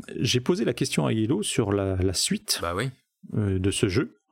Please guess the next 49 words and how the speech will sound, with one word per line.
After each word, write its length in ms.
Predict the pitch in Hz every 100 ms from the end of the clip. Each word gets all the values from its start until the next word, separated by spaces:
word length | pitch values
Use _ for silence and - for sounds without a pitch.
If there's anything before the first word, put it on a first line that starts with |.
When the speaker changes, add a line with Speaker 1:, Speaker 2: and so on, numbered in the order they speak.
| _
Speaker 1:
puisque, 400 | - - - 156 156
ben, 220 | 113 104
si 280 | - - -
on 40 | 120
regarde 240 | 135 139
ce 80 | -
qui 80 | 104
se 40 |
passe 200 | 151 135
un 100 | 110
petit 220 | 98 - 107
peu, 180 | -
euh, 260 | 131 104 - -
en 180 | 98
Allemagne, 420 | 92 95 180 185 92 98
le 140 | 104
jeu 140 | 101
est 40 | 113
sorti 320 | - 98 -
depuis 280 | 127 - 110
un 100 | 95
an, 180 | 147 113 - - - - - - _ -
et, 260 | 156 185
euh, 160 | 113 107
notamment, 440 | 104 113 98 175
on 60 | 180
va 120 | 113
trouver 580 | - - 104 95 143 233 -
trois 240 | - - 185
missions 540 | 147 - - 113 185 -
gratuites 720 | 127 117 127 - 127 - - - _ -
en 160 | 127
print 280 | 117 131 107
and 120 | 107
play 340 | 90 101 107 - -
que 80 | 123
l'on 160 | 107
peut 160 | 92 151
télécharger 800 | - 98 - 92 87 110 208 254 -
et, 300 | 147 180 165
euh, 340 | 127 110 101 101 98 - - _
et 80 | -
jouer 180 | 110 151
sur 220 | 202 -
le 60 | 135
plateau 260 | 131 120 120
de 40 |
base. 300 | 98 95 -
Donc, 260 | 104 -